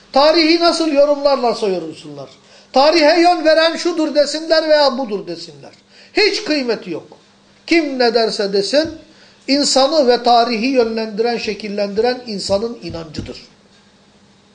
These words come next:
İnanç tercihiyle insan aynı zamanda hayatını tercih eder.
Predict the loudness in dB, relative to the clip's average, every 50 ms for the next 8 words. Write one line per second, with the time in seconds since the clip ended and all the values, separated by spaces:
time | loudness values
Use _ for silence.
0 | _ _ _ _ _ _ _ _ _ _ _ _ _ _ _ _ _ _ _ _
1 | _ _ _ _ _ _ _ _ _ -20 _ _ _ -20 -20 _ _ -4 -2 2
2 | 4 4 4 4 2 0 -4 0 2 2 2 2 0 0 0 2 4 4 4 4
3 | 4 4 4 4 2 0 -6 -12 -16 -20 _ _ _ _ _ -4 -2 -2 -2 -6
4 | -4 0 0 0 0 0 0 0 0 -2 -2 -4 -2 -2 -2 -4 -2 -4 -2 0
5 | 2 2 2 2 0 -2 -8 -10 -10 -10 -10 -10 -10 -10 -14 -18 -16 -16 -16 -16
6 | -18 -20 -20